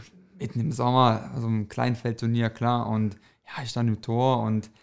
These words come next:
ja, irgendwie hat's mir da nicht gefallen, dann bin ich immer links und rechts neben das Tor, weil mein Opa und der Vater dahinter standen, dann habe ich mit denen gequatscht und auf einmal kommt ein Ball aufs Tor und der Opa rief,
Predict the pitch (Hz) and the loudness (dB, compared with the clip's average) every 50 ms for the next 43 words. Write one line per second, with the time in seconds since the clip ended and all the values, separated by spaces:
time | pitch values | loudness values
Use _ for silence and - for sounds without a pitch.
0 | _ _ _ _ _ _ _ _ - 131 127 110 113 - 135 139 151 147 127 131 | _ _ _ _ _ _ _ _ 4 6 6 6 6 4 4 4 6 6 6 4
1 | 135 - 139 131 120 131 135 139 131 - - - - 151 170 208 208 165 147 147 | 4 2 2 4 4 6 6 4 2 0 -4 -2 2 4 6 6 6 6 6 6
2 | 147 135 135 127 127 131 151 156 120 120 117 123 151 147 151 - 139 143 143 139 | 6 4 4 4 2 2 2 2 0 0 0 2 2 0 0 -2 -2 0 2 2
3 | 131 123 - - 143 135 131 123 117 113 113 117 131 143 143 - 123 117 110 110 | 0 0 0 0 2 2 4 4 4 4 4 2 2 0 0 0 -2 0 0 0
4 | 113 113 - 160 - - 131 127 127 135 131 127 123 117 - - 127 131 131 131 | -2 -2 -2 -4 -2 -2 -2 0 2 0 0 0 -2 -4 -2 0 0 2 2 2
5 | 131 120 107 110 110 117 120 117 - 117 110 113 120 117 110 104 - - - 127 | 4 2 2 2 2 2 2 0 0 -2 -2 0 0 0 0 -2 -4 -6 -4 -2
6 | 139 135 - - - - 113 113 107 117 117 - 120 123 123 123 120 - 123 117 | -2 -2 -4 -8 -6 -4 -2 -2 -2 -4 -4 -4 -2 0 0 0 0 0 0 0
7 | 113 110 107 - 127 139 143 139 139 - - 143 135 127 127 120 120 123 135 - | 0 -2 -4 -4 -2 -2 -2 -2 -2 -4 -6 -4 -2 -2 -2 -2 -2 -4 -4 -4
8 | 135 135 135 131 127 | -4 -4 -2 -4 -6